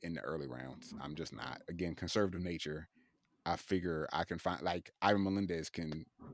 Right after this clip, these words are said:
could potentially hit thirty home runs just like Elijah Green is. I'm not saying he's a better player. He's obviously a lot more limited, but, like, Elijah Green, a lot of things have to go right in my mind for Elijah Green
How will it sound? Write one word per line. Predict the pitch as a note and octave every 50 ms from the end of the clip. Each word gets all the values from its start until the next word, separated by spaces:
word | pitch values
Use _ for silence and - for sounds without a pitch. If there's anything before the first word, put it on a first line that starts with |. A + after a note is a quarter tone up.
| - - -
could | - G#2+ F#2+ -
potentially | - F#2 - F#2+ F2+ F2+ E2 D2+
hit | F2+ G2 -
thirty | - E2 D#2+ E2 D#2
home | E2+ E2 D#2+
runs | D#2+ D#2 D#2
just | - D#2+ -
like | D#2 D#2 D2+ - -
Elijah | D2+ D#2 D#2 D2+ D2+
Green | D2 - E2 F2 F2
is. | F2 F2+ F2+ - - - - - -
I'm | - A2
not | A2+ G2+ -
saying | A#2 G#2 F#2+ E2+
he's | G#2 G2+ F2 F2+
a |
better | D2+ D#2 F#2+ F#2 D#2
player. | - - F2 F#2+ G#2 G#2+ A#2 B2 - _ _ _ _ _
He's | - G2 F2+
obviously | F2+ E2+ F2+ E2+ - F#2 F2+ E2+ D#2+ - -
a | -
lot | D#2+ D#2+ D#2 D2+
more | F2+ E2+ D#2
limited, | D#2 E2 F2+ F#2+ G2+ G2+ A2 A2+ A2 - _ _ _ _ _ _ _ _ _ -
but, | F#2 E2 D#2
like, | D#2+ D#2+ D#2 E2 - - - _ _ _ _ _ _ _ _ _ _ _ _ -
Elijah | E2 E2+ F2 F2+ G2 G2 F2 F2
Green, | E2 G2 G2 F#2+ F2+ E2+
a | A1 A#1
lot | C2 D#2 E2 E2
of | -
things | F#2 F2+ E2 -
have | F2 E2+ -
to | F2
go | E2 F2 E2+ D#2+ D2
right | - - E2+ F2 F2+ - _ _ _ _ _ _ _ _ -
in | D#2+ E2
my | E2 E2 D#2+ E2+
mind | F2 F2 F2 F2+ F#2 F2+ -
for | - D#2+ D2+
Elijah | D#2 D#2+ D#2 D#2+ - D#2+ D2+
Green | - D#2+ E2+ F2 E2+ E2+ E2 E2 F2 F2